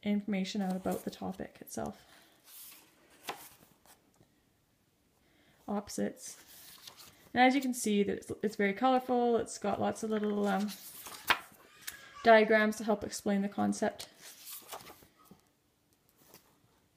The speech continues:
Checking halves, three D shapes, movement.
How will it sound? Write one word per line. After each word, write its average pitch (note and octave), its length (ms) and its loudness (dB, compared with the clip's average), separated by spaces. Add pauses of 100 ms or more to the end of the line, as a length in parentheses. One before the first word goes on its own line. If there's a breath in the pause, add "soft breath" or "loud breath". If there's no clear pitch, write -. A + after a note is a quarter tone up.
(260)
Checking A3 280 -4
halves, G#3 600 -4 (1500 soft breath)
three A#3 200 0
D G#3+ 160 2
shapes, - 680 2 (2750)
movement. A3 580 -4